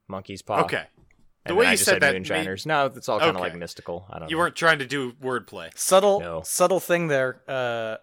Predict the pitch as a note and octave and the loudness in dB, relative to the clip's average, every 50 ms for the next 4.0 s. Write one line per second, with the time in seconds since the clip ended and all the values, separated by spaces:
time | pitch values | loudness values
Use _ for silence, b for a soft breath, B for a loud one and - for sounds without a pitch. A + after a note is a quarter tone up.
0 | _ - C3+ C#3+ B2+ D#3 E3 E3+ D#3+ - - D#3+ D#3+ - - D#3 D3 C3+ C3 B2+ | _ -6 -6 -4 -2 0 0 0 0 -2 -2 -2 -2 -2 -2 -2 -2 -2 -2 -4
1 | - - - C3+ B2+ B2+ A#2+ - C3+ A#2+ B2 C3+ C3 C3 C3 - - - _ _ | -6 -8 -6 -4 -4 -4 -4 -8 -10 -8 -8 -8 -8 -8 -8 -8 -8 -10 _ _
2 | _ - - B2+ B2+ A#2+ A2+ B2+ A#2+ - - - C3+ C3 C3 C3+ C3+ B2+ A#2+ B2 | _ -4 -2 -2 -2 -2 -4 -8 -8 -8 -8 -4 -2 0 2 2 2 0 0 -2
3 | A#2+ A2+ - - _ A#2+ A#2 A#2+ A#2+ - B2+ A#2 - - A2+ A2 G#2+ G#2 G2+ | -2 -4 -8 -14 _ -8 -6 -6 -6 -6 -10 -12 -6 -4 -2 -2 -2 -4 -6